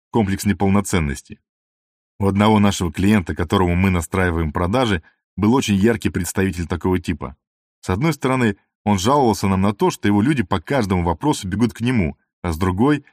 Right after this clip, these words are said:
при любой возможности вмешивался в переговоры с клиентами, будто подчеркивая свою значимость в каждом принимаемом решении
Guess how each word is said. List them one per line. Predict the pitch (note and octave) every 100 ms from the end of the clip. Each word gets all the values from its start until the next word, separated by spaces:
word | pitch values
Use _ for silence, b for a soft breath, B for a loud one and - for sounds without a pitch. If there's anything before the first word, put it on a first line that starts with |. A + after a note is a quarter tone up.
| b -
при | G2
любой | A2 A2+
возможности | F#2+ E2+ F2 B2 G2 -
вмешивался | E2 F2 A2+ G#2 F2 F2
в |
переговоры | - F#2 F#2 F#2+
с | E2+
клиентами, | - F#2 F#2 D2+ D2 C2 _ _ -
будто | G#2+ -
подчеркивая | F2+ G#2+ - B2+ A2 G#2 G2+
свою | G#2 G#2+
значимость | G2+ A2 F2+ D#2+ C#2+ - _ _ _
в | _
каждом | - G#2 E2+ D#2
принимаемом | E2+ E2+ F2 E2 D2
решении | D2+ - B2+ B2+